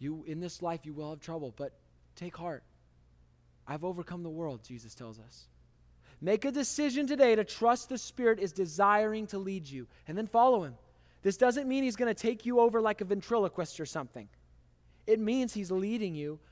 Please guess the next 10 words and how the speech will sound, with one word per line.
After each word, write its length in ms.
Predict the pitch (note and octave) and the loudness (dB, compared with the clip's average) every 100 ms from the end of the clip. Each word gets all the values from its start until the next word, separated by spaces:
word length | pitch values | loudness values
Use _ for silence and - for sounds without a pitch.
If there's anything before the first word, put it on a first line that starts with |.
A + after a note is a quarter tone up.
| - | -6
when 120 | F3 | -4
you're 100 | F#3 | -2
not 200 | F#3 A3 | -2 -2
even 160 | B3 A3+ | -2 -2
aware, 440 | F3 E3 F#3 D3+ - _ _ _ _ _ _ _ _ _ - | -2 -2 -2 -6 -10 _ _ _ _ _ _ _ _ _ -4
and 120 | F#3+ | -2
you're 100 | G3 | 0
actively 540 | - G3 G#3 B3 G#3+ A3+ | 0 0 -2 -4 -2 -2
believing 560 | F3 D#3 D#3+ F3 D3+ | -2 -4 -4 -4 -8
that 240 | B2 G#2 | -8 -12